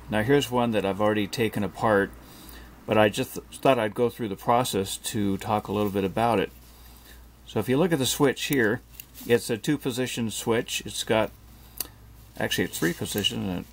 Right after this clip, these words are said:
a center and then one on each side. Anyway, um, it's a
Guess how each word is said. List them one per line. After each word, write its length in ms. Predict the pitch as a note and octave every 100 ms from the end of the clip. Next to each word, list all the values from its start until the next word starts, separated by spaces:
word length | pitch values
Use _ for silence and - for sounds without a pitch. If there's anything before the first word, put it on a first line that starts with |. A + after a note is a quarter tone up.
| - - -
a 60 | -
center 400 | - C3 B2+ A2
and 100 | G2+
then 220 | G2+ G2 - -
one 180 | G#2 G#2+
on 160 | G#2+ G2+
each 200 | F#2+ -
side. 340 | A#2+ A2 G2 - - - - - - - - - - -
Anyway, 460 | F3+ C3 B2+ C#3+
um, 480 | - B2 B2 B2 A#2+ - - - - -
it's 340 | C3+ C3 -
a 280 | C#3 B2+ A#2+